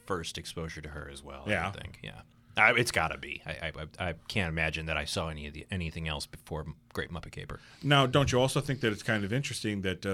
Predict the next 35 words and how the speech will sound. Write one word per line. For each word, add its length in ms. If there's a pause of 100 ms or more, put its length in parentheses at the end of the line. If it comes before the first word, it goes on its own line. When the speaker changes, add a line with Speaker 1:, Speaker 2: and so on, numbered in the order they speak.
Speaker 2:
in 180
a 220
Seven 440
Degrees 420
of 100
Kevin 280
Bacon 300
type 200
of 120
a 20
thing, 240
you've 140
got 380 (520)
Diana 340
Rigg, 460 (200)
who 120
was 380
in 240
Great 220
Muppet 260
Caper, 420
and 180
then 200
years 320
later, 580 (460)
you've 160
got 200
Tim 240
Curry, 580 (240)
who 160
was 180
in 240
Muppets 360
Treasure 380
Island. 540